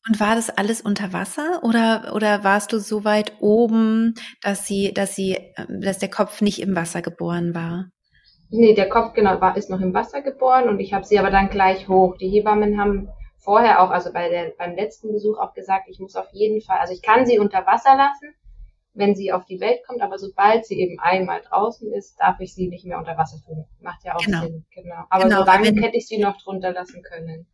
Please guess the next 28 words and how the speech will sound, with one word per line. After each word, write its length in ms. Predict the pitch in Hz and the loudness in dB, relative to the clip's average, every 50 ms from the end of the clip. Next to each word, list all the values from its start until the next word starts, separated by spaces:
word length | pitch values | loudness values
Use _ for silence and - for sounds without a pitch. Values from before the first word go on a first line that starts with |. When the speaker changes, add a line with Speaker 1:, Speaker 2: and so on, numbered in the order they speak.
| _ _ | _ _
Speaker 2:
genau. 240 | 170 170 165 165 - _ _ _ | -20 -20 -20 -20 -20 _ _ _
Speaker 1:
Ja, 320 | - 208 208 202 190 - - - | -4 -2 -2 0 -2 -4 -6 -6
ja, 220 | - 208 196 - - | -6 -4 -4 -2 -4
das 140 | 202 202 - | -4 -2 0
heißt 240 | 214 190 208 - | 2 2 2 2
also, 220 | - 208 196 208 196 - - - | 0 0 2 0 -2 -2 -4 -4
ähm, 300 | 190 196 190 190 185 185 | -2 -2 0 0 0 0
der 100 | 180 185 | 0 -2
Kopf 320 | 185 - 220 208 208 - - | 0 0 0 0 0 -2 -2
war 80 | 226 | 0
erst 320 | - - 190 214 214 - - | 2 2 2 2 2 -2 -6
geboren 340 | 233 233 - 240 240 240 - | -6 -2 0 0 0 0 0
unter 240 | 202 190 202 190 | -2 -2 -2 0
Wasser, 500 | 185 180 208 214 - - 262 269 285 277 277 | 0 0 0 -2 -2 -4 -4 -4 -4 -2 -2
dann 160 | - 185 190 | 0 0 0
ist 100 | 185 - | -2 -4
sie 80 | - 190 | -4 -2
ganz 320 | - 165 180 202 214 196 | 0 0 2 2 2 2
Speaker 2:
Mhm. 60 | 202 233 | 2 2
Speaker 1:
geboren 260 | 254 247 247 214 220 | 4 4 4 4 2
unter 200 | 214 214 208 202 180 | 2 0 -2 -2 0
Wasser 460 | 190 190 220 - - 277 269 277 262 - | 0 0 0 0 0 0 0 0 2 0
und 120 | 214 208 | 2 2
dann 140 | 196 196 208 | 4 4 4
hast 160 | 208 208 - | 2 2 0
du 60 | 208 185 | -2 -4
sie 120 | 185 180 | -4 -2
rausgenommen. 680 | 165 147 131 - - - - 175 180 175 175 190 185 | -2 -2 -2 -4 -6 -10 -8 -8 -6 -6 -6 -8 -10